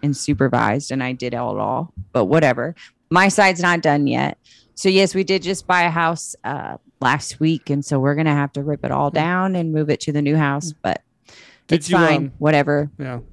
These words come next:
Speaker 3: Did you buy it or did you build it? 'Cause I know at one point you guys were talking about building.
Speaker 1: We bought it. So
Speaker 3: Okay.
Speaker 1: it was just built in, I think, two thousand eighteen.
Speaker 3: Okay.
Speaker 1: Uh, some custom home builder built it. We were looking at new houses,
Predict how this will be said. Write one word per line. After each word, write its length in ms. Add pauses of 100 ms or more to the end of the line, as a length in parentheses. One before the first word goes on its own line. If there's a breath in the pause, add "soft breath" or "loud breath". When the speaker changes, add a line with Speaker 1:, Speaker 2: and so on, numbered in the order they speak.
(100)
Speaker 3:
Did 140
you 80
buy 280
it 40
or 140
did 80
you 80
build 300
it? 180
'Cause 80
I 40
know 100
at 60
one 160
point 180
you 60
guys 200
were 100
talking 220
about 220
building. 520 (1600 loud breath)
Speaker 1:
We 120
bought 360
it. 240
So 300
Speaker 3:
Okay. 140
Speaker 1:
it 40
was 160
just 380 (140)
built 280
in, 140
I 120
think, 340
two 200
thousand 440
eighteen. 800
Speaker 3:
Okay. 160
Speaker 1:
Uh, 340
some 500 (180)
custom 420
home 240
builder 260
built 260
it. 140
We 120
were 220
looking 400
at 160
new 180
houses, 720